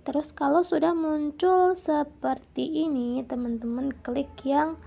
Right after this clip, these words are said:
ada gembok love ini. Nah,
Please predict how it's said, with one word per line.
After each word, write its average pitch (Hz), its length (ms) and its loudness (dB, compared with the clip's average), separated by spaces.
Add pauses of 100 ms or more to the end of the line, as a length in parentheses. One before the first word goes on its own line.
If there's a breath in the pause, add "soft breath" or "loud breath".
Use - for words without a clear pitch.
(280 loud breath)
ada 247 320 -2
gembok 254 480 -2
love 277 320 0
ini. 254 480 2
Nah, 233 400 -2